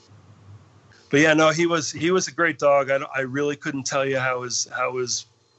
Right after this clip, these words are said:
abilities were though, because I, at the time I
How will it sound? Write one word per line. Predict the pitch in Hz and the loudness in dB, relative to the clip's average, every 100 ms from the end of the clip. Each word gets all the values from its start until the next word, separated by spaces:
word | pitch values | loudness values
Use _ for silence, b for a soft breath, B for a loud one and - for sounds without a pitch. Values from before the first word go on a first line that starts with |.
| _ - | _ -6
abilities | 123 151 160 110 104 | -2 0 0 -4 -4
were | 107 98 | -4 -4
though, | 98 98 | -4 -6
because | 95 113 | -6 -4
I, | 107 107 - - | -2 -2 -6 -8
at | 120 | -4
the | 131 | -2
time | 135 131 131 | 4 4 4
I | 117 110 | 4 0